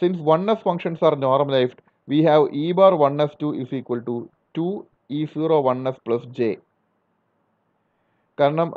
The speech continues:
ആ, ഇത് നോർമലൈസ്ഡ് ആണ് എന്നുണ്ടെങ്കിൽ നമുക്ക് ഈ കാണുന്ന നടുക്കത്തെ ഈ ടേമിന് നമുക്ക് വൺ എന്ന് പറഞ്ഞെടുക്കാം. Because one S one, one S two the whole square, അതായത് psi square D tau എന്ന് പറയുന്ന മീനിങ്ങേ ഉള്ളൂ. ഇവിടെ ഡബിൾ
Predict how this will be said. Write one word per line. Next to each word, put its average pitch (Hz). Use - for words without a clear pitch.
ആ, -
ഇത് 160
നോർമലൈസ്ഡ് 160
ആണ് 160
എന്നുണ്ടെങ്കിൽ 147
നമുക്ക് 139
ഈ 156
കാണുന്ന 139
നടുക്കത്തെ 139
ഈ 143
ടേമിന് 123
നമുക്ക് 117
വൺ 131
എന്ന് 160
പറഞ്ഞെടുക്കാം. 101
Because 147
one 139
S -
one, 170
one 135
S 147
two 151
the 139
whole 120
square, 110
അതായത് 107
psi 139
square 180
D 160
tau 185
എന്ന് 170
പറയുന്ന 165
മീനിങ്ങേ 156
ഉള്ളൂ. 98
ഇവിടെ 143
ഡബിൾ 127